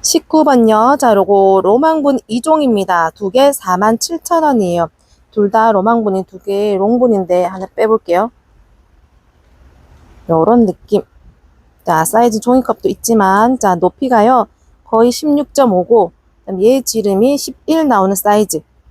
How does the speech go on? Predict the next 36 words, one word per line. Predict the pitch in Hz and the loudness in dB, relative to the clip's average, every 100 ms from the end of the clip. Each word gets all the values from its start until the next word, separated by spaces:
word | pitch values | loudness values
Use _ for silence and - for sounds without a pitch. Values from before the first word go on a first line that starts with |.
| _ | _
자, | 175 180 | -6 -4
십구 | - - 269 | -4 -6 -2
번 | 262 247 | 2 2
로망분 | 214 202 247 226 202 - | 2 2 2 2 0 -2
이 | 226 262 | -4 -2
종, | 262 - _ _ | -2 -2 _ _
이 | 196 | -8
종에, | 196 190 226 302 311 _ _ _ - | -2 0 0 0 -2 _ _ _ -6
어, | 175 165 | -4 -4
사만 | - 185 202 | -4 -2 0
칠천 | 208 294 - 302 | 0 -4 -2 0
원입니다. | 247 180 165 160 160 - - - - - | 2 0 -2 -4 -8 -16 -20 -20 -20 -2
이십 | 247 247 330 - | 0 2 0 2
번은요, | 302 269 233 240 269 | 2 2 2 2 2
사 | 254 220 208 208 | 0 -2 0 0
종입니다. | 311 320 302 226 196 185 175 | 0 0 0 -2 -2 0 -2
사 | 175 226 | -2 -4
종에 | 208 202 214 196 196 | -2 -2 0 -2 -2
이만 | 190 202 214 | -2 -2 -2
오천 | 190 214 320 302 | -4 -6 -2 0
원이에요. | 269 208 185 180 175 _ _ _ - | 2 2 2 0 -2 _ _ _ -4
이거는 | 269 254 247 233 | 0 2 2 2
도인도 | 226 269 330 330 | 2 2 2 0
분도 | 302 269 | 0 0
들어가 | 240 226 214 220 | 0 0 0 -2
있고, | - - 202 208 | -4 0 2 2
그다음에 | 190 196 185 170 | 0 -4 -2 -2
명화 | 180 208 285 | -2 0 0
분도 | 320 302 | 0 -2
들어가 | 247 214 196 | -2 0 0
있다고 | 190 190 | 0 -2
적혀 | 190 - | -4 -8
있거든요. | 185 165 170 240 294 _ _ _ _ _ _ _ _ _ _ - | -6 -6 -2 -4 -4 _ _ _ _ _ _ _ _ _ _ -10
자, | 175 | -6
요게 | 170 202 240 | -2 -2 0
도엔도 | 208 208 208 208 226 226 220 180 | 2 2 2 2 2 2 2 0